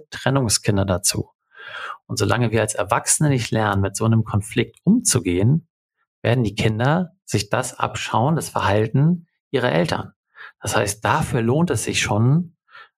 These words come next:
wirklich alles zu geben, damit einfach künftige Generationen an Kindern mit den Situationen umgehen können.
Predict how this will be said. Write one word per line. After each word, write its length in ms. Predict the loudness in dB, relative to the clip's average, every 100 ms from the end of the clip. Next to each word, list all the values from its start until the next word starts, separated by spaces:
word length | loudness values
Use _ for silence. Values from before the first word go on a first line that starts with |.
| _
wirklich 360 | 0 0 -2 0
alles 400 | 0 2 -2 -2
zu 140 | -2
geben, 480 | 0 2 2 0 -2
damit 300 | 0 0 0
einfach 280 | 0 0 0
künftige 480 | 0 0 0 0 0
Generationen 720 | 0 0 0 -2 -2 0 0
an 180 | 0 -2
Kindern 480 | -2 0 2 0 -2 -6 -14 -14 -4
mit 340 | 0 0 -2 -18 _ _ _ _ -2
den 500 | 0 2 2 0 -6 _ _ _ _ _
Situationen 640 | -4 2 4 4 0 0 2
umgehen 300 | 2 0 -2
können. 260 | -4 -6